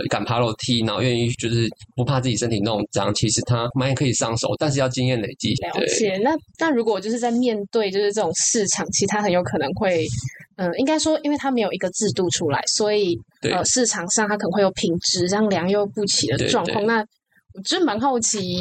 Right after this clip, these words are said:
Speaker 2: 就是在你眼里看会觉得有，会有点心累吗？就会觉得，哦，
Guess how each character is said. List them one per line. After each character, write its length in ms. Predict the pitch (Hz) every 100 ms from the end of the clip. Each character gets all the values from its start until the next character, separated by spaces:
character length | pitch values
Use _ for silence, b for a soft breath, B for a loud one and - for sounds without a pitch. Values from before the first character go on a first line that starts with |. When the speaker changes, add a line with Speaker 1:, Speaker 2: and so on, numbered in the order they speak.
| 185 -
Speaker 2:
就 100 | -
是 40 | 220
在 160 | 247
你 80 | 208 175
眼 120 | 202
里 80 | 202
看 220 | 233 185
会 100 | 226
觉 160 | 185
得 260 | 165 156 156 - _ -
有， 140 | 226 269
会 100 | 269
有 80 |
点 140 | 214 -
心 320 | - 196 196
累 220 | 220 185
吗？ 180 | 165 165
就 140 | 196
会 80 | 202
觉 100 | 180
得， 80 | 156
哦， 260 | - 180